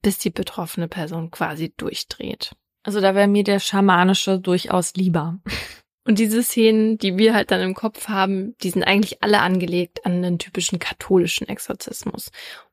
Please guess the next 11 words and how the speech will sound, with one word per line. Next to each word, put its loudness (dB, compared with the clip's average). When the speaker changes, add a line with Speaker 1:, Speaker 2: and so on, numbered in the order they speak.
Speaker 1:
So 0
welche 2
werden 4
auch 0
heute 2
noch 0
durchgeführt, 4
vor 0
allem 4
natürlich 0
in 2